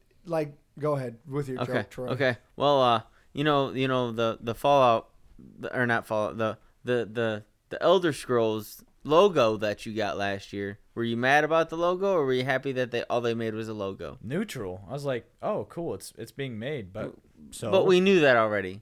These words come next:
Speaker 3: Well, we, we didn't know that for sure, to be honest. Um, but I feel like if I had known or didn't know, I'd s-, it's, it's not affecting me right now. It's almost, like,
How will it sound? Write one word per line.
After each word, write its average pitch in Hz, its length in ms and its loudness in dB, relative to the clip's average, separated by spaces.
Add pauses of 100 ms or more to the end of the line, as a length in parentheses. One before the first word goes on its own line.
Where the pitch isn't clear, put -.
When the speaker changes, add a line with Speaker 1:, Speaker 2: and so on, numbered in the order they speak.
Speaker 3:
Well, 123 180 -8
we, 131 220 -6
we 135 180 -8
didn't 135 220 -6
know 120 100 -8
that 107 180 -8
for 104 120 -14
sure, 110 280 -6
to 92 80 -14
be 90 120 -12
honest. 95 460 -14 (340)
Um, 95 480 -6
but 104 460 -8 (180)
I 117 140 -10
feel 135 260 -4
like 123 340 -4 (200)
if 120 400 -8 (300)
I 120 180 -6
had 127 260 -6
known 120 380 -8
or 113 100 -8
didn't 117 300 -10
know, 127 380 -8 (180)
I'd 113 240 -8
s-, - 180 -16
it's, 107 220 -12 (360)
it's 92 200 -18
not 127 140 -6
affecting 104 440 -10
me 95 160 -14
right 90 240 -12
now. 90 340 -14 (220)
It's - 220 -12
almost, 113 400 -6
like, 98 380 -10